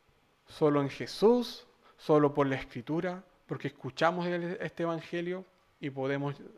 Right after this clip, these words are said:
mirarte y poder conversar directamente junto a ti, a ti como nuestro Padre, por Jesús. Así que gracias, Padre, por, por aquellos que lucharon y por aquellos que, eh, dejaron su vida,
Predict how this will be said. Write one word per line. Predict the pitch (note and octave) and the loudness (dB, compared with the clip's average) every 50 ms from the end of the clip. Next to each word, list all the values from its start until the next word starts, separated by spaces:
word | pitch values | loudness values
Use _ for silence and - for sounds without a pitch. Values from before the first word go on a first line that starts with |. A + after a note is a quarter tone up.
| - | -18
mirarte | - - D3 C3 B2+ B2 C#3 D3+ E3+ E3 - - E3+ | -12 -8 -4 -2 2 6 8 8 8 8 4 -4 -2
y | D#3 D3 | -2 0
poder | - D3+ C#3+ D3 C#3+ - | 2 2 2 2 0 -2
conversar | - C#3 C3 B2+ C3 B2 - - - D#3+ D#3 C#3+ C3 | -4 -4 -4 -4 -6 -6 -6 -2 -2 -2 -2 -2 -2
directamente | C3+ C#3 E3+ E3 - - F3 E3+ E3+ D#3 C3+ - - - C#3+ _ _ _ _ - _ _ _ | -4 -4 -4 -4 -6 -4 -4 -4 -2 -4 -6 -8 -12 -20 -20 _ _ _ _ -20 _ _ _
junto | _ - F#3 F#3 F3 - - - | _ -4 -4 -4 -4 -4 -2 0
a | F3 F#3 | 0 0
ti, | - F#3 C#3+ A#2 - - _ _ _ _ _ - | 0 -2 -4 -4 -6 -14 _ _ _ _ _ -8
a | C#3 B2+ | -8 -8
ti | - - F3+ D#3+ | -6 -6 -6 -4
como | D3 C3+ B2+ B2 | -4 -4 -2 -2
nuestro | B2+ D3 D#3+ - - F#3+ | -2 -2 -2 0 -2 -2
Padre, | E3+ F#3+ F#3+ G3+ G#3 G#3+ A#3 A#3 - _ _ | 2 2 2 2 0 -2 -6 -10 -12 _ _
por | - D#3 D3+ | -6 -6 -4
Jesús. | C#3+ - - - - - - - - - _ _ _ _ - - - - - _ _ | -6 -6 -14 -18 -16 -16 -18 -18 -18 -20 _ _ _ _ -20 -20 -20 -20 -20 _ _
Así | - D3+ - E3+ D#3+ | -12 -10 -8 -6 -2
que | F3 E3+ E3 | 0 2 2
gracias, | D3+ D#3+ F3 F3 F3 - F3+ - | 4 4 4 4 4 2 -2 0
Padre, | - E3+ E3+ E3 D#3+ D#3 C#3 | 4 4 6 6 6 4 2
por, | - C#3+ C#3 C3+ C3+ C3+ C#3+ - - - - _ _ - | 2 2 2 2 0 -2 -6 -14 -20 -20 -20 _ _ 0
por | D3+ C#3+ C#3 | 2 2 2
aquellos | C3+ C3+ D3 D3 C#3+ C#3 | 2 0 0 -2 -2 -2
que | - D3 | -4 -6
lucharon | C3 B2 A#2+ - - D3 D#3+ D#3+ E3 D#3+ D#3+ F3 G3+ | -6 -6 -6 -4 0 0 0 0 0 -2 -4 -6 -8
y | E3 C#3 | -8 -6
por | B2+ D3 C3+ C3+ | -2 0 0 0
aquellos | C3 B2+ - C#3+ C#3+ C#3 C#3 C3+ | 0 0 0 -2 -2 -2 -2 -4
que, | - - C#3+ C3 C3 B2+ B2 C3 _ _ _ _ _ _ _ _ _ _ _ _ _ - | -6 -6 -4 -4 -4 -6 -8 -12 _ _ _ _ _ _ _ _ _ _ _ _ _ -6
eh, | C3+ C3 B2 A2+ | -4 -4 -2 -4
dejaron | C3 B2 - D#3 D3 C#3+ C3 | -4 -2 0 0 0 0 -2
su | - - C#3 | -4 -6 -6
vida, | C3 D3 D3 C3+ A2+ - | -2 -2 0 -2 -2 -4